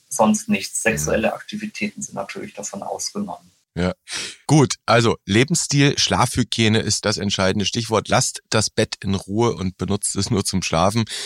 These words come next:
Speaker 2: Das ist dann offenbar notwendig so. Und wenn jetzt nach diesem Tipp das nicht hilft, wenn trotz der Empfehlung, die Schlafhygiene einzuhalten, das ganze Therapie refraktär ist, was machen wir dann?
Speaker 1: Dann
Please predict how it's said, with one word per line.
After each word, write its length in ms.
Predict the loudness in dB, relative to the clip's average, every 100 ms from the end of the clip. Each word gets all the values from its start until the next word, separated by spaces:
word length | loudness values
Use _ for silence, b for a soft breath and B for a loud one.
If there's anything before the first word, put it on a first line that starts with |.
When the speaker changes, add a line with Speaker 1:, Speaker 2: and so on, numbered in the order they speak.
| B B B B
Speaker 2:
Das 180 | -4 -2
ist 160 | 0
dann 100 | 0
offenbar 380 | 0 -2 0 2
notwendig 480 | 4 2 2 2 2
so. 160 | 2 4
Und 180 | 4
wenn 140 | 4 4
jetzt 300 | 2 0 -2
nach 140 | -2
diesem 400 | -2 -4 -2 -2
Tipp 320 | 2 2 2 -8 B B B B B B
das 200 | 0 2
nicht 180 | 2 0
hilft, 540 | 4 6 6 2 -2
wenn 300 | 2 4 2
trotz 680 | 2 -2 -2 -2 -2 -2 -6 -4
der 120 | -2 0
Empfehlung, 580 | 0 2 4 2 0
die 100 | -4
Schlafhygiene 680 | -4 -2 -2 -2 -2 0 0
einzuhalten, 680 | 0 -2 2 2 2 0 0
das 180 | 0 0
ganze 280 | 0 0
Therapie 480 | -2 -2 -2 -4 -4
refraktär 800 | -2 -2 -2 -4 -4 0 2 2
ist, 340 | 0 -4 -4 -10 B B B B
was 180 | -4 0
machen 180 | 0 2
wir 100 | 2
dann? 260 | 0 -2 -6 _ _ _ _ B B B B B _
Speaker 1:
Dann 380 | 2 4 4 -2